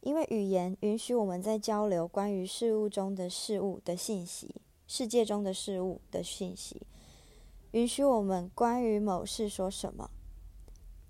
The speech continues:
简言之，话语、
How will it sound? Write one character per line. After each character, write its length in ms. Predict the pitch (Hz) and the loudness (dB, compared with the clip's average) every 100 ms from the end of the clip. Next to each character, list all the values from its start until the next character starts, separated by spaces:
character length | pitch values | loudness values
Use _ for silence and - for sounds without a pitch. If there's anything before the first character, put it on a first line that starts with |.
| - - - - - - - - - | -20 -20 -20 -20 -20 -20 -20 -18 -18
简 160 | - 208 | -4 -2
言 200 | 196 214 | 0 0
之， 360 | 233 262 269 311 - - - | 0 2 2 -2 -12 -20 -20
话 320 | - 330 254 | -2 2 4
语、 260 | 190 107 - | 2 -2 -8